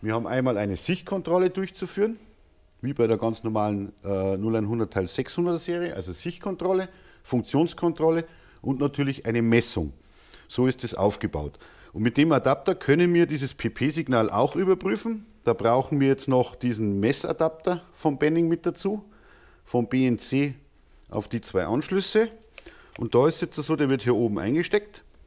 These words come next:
Und dann brauchen wir noch ein Messgerät dazu. Sag, das ist halt Verkaufsveranstaltung für Benning.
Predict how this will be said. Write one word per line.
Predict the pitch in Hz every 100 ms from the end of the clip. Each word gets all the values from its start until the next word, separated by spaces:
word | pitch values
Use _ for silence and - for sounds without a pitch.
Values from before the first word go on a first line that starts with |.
| - - - _ _ - _ - _ - - - - - -
Und | - 110
dann | 127 151
brauchen | 151 151 135 156
wir | 151
noch | 147 147 - - - - -
ein | 113 110 95 87
Messgerät | 120 - - 175 196
dazu. | 190 - 240 247 - - - _ - - - - - -
Sag, | 131 131 87 - -
das |
ist | 110 107
halt | 110 104 - -
Verkaufsveranstaltung | 101 - 117 120 - - _ - - - 120 123 - 120 113 - 101
für | -
Benning. | - 110 170